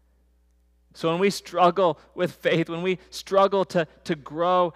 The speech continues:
and to understand what Jesus is saying, we need to open God's word. In the struggle, we don't go away from God, but we know God comes near to us, and so we draw near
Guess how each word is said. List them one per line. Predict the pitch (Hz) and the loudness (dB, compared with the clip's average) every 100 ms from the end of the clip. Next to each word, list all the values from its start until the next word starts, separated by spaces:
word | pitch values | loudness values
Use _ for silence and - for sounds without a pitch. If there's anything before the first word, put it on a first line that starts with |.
| - | -10
and | 165 | -6
to | 175 | -4
understand | 165 170 - - 175 180 143 | -2 -4 -6 -8 -8 -8 -6
what | 170 - | -8 -8
Jesus | 175 165 165 | -8 -8 -8
is | - 151 | -10 -14
saying, | - - 165 160 131 120 _ _ _ _ _ _ _ | -14 -12 -10 -10 -12 -18 _ _ _ _ _ _ _
we | 151 | -16
need | 156 | -10
to | 135 | -10
open | 139 - 156 147 - - | -10 -14 -16 -16 -20 -12
God's | 120 123 123 127 - _ _ _ _ _ | -8 -6 -8 -12 -20 _ _ _ _ _
word. | 139 127 110 - _ _ _ _ _ _ _ _ _ _ _ _ _ _ - | -12 -12 -12 -18 _ _ _ _ _ _ _ _ _ _ _ _ _ _ -16
In | |
the | 139 | -12
struggle, | - 165 160 147 | -6 -2 -2 -2
we | 147 | -2
don't | 156 156 _ _ _ _ - | -2 -4 _ _ _ _ -8
go | 147 | -4
away | 135 147 147 | -2 0 0
from | - 151 147 | -2 -8 -6
God, | 127 120 | -4 -4
but | 123 | -6
we | 135 | -10
know | 139 131 | -8 -8
God | 127 120 | -6 -8
comes | - 127 120 | -8 -14 -14
near | 120 120 | -10 -10
to | - - | -10 -12
us, | 110 120 - | -14 -14 -18
and | 120 | -18
so | 117 | -18
we | 117 117 | -16 -16
draw | 110 113 | -14 -12
near | 113 107 107 101 | -10 -10 -12 -16